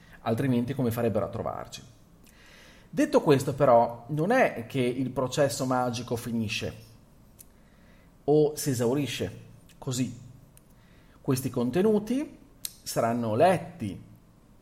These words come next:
ma più che altro saranno accettati, condivisi,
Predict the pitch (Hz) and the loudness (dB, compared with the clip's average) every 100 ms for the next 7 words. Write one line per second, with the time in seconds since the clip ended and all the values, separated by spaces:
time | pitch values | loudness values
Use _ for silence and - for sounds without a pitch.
0 | - - - - 110 117 117 131 190 156 | -20 -20 -20 -10 -8 -6 0 2 2 0
1 | 117 113 135 131 113 - 175 185 - 139 | -4 -4 -2 -2 -4 -4 -6 -4 -4 -6
2 | - - - - - 123 196 - - - | -6 -4 -4 -4 -8 -10 -10 -12 -20 -20
3 | - - - 190 175 131 135 127 107 98 | -20 -18 -8 -6 -2 -2 -2 -4 -4 -6